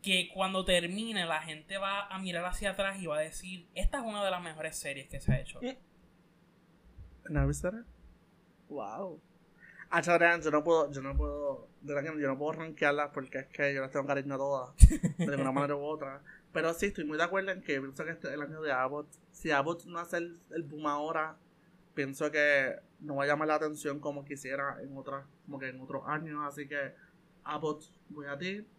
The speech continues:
Speaker 2: Hacks es excelente serie, Barry es excelente serie. Eh, me sorprendería mucho que ganara, que ganaran, ¿verdad? Y no estaría mal, pero, mm, yo, yo de verdad,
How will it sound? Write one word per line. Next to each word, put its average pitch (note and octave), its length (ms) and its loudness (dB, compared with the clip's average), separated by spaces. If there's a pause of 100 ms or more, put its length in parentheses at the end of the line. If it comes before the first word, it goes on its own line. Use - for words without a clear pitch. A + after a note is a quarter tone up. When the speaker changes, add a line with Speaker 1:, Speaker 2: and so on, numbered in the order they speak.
(540)
Speaker 2:
Hacks C#3+ 280 -4
es C#3+ 100 -8
excelente C#3 400 -12
serie, D#3+ 280 -12 (280)
Barry C#3 220 -10
es C3 60 -14
excelente C#3 380 -16
serie. D3+ 300 -16 (840)
Eh, C#3 400 -4
me C#3 80 -6
sorprendería E3+ 460 2
mucho F#3+ 340 -6 (200)
que D#3+ 120 -10
ganara, C#3+ 360 -2 (600)
que D3 160 -10
ganaran, C3+ 480 -8 (280)
¿verdad? C#3 280 -10 (340)
Y E3+ 60 -10
no D#3+ 80 -6
estaría A#3 240 0
mal, G#3+ 260 -2 (300)
pero, B3+ 400 0 (480)
mm, A#3+ 500 -10
yo, F3 400 0
yo F#3 140 0
de G3+ 100 2
verdad, G3+ 280 2